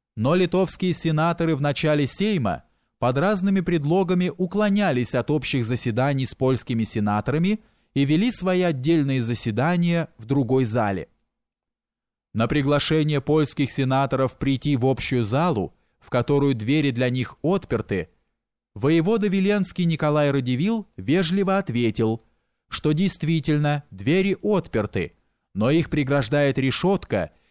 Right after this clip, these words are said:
через которую мы никак не можем пройти к вам, разве король снимет её? Под этой мысленной решёткой разумелись польские посягательства на литовскую самобытность,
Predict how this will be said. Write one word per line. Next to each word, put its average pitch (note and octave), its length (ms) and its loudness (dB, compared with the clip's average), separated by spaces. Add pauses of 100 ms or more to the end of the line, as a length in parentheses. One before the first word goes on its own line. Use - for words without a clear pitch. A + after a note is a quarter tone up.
через D3 320 0
которую F#3+ 520 2
мы E3+ 220 2
никак F3+ 440 0
не E3+ 120 0
можем D#3+ 360 0
пройти C3+ 400 -2
к - 100 -8
вам, E3+ 440 0 (160)
разве D3+ 440 0
король D#3 400 0
снимет A#2 420 -2
её? G#2 340 0 (1300)
Под C#3+ 200 0
этой A3 240 2
мысленной F#3+ 540 2
решёткой E3 720 0 (180)
разумелись F#3+ 640 0
польские G3 500 -2
посягательства E3 1040 0
на C#3 120 0
литовскую D3 560 0
самобытность, C#3+ 840 -2